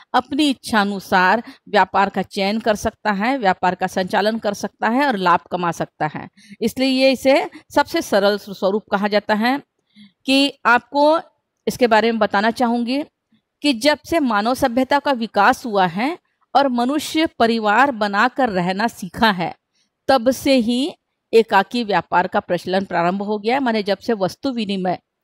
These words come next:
प्रणाली का प्रारंभ हुआ है। इसीलिए कहा जाता है कि ये सबसे प्राचीन स्वरूप है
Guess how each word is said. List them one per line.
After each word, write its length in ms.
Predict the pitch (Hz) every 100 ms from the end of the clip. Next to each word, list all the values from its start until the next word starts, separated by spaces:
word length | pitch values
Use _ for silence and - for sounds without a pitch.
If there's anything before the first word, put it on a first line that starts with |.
| _
प्रणाली 400 | - 196 180 196
का 80 | 254
प्रारंभ 440 | - 185 175 180
हुआ 240 | 170 165 160
है। 140 | - - _ _ _
इसीलिए 300 | 226 277 262
कहा 220 | 254 233
जाता 260 | 233 233 240
है 140 | 254
कि 100 | 302
ये 120 | 285 277
सबसे 380 | 226 - -
प्राचीन 480 | 269 214 175 - 254
स्वरूप 380 | 240 226 233 220
है 200 | 277 381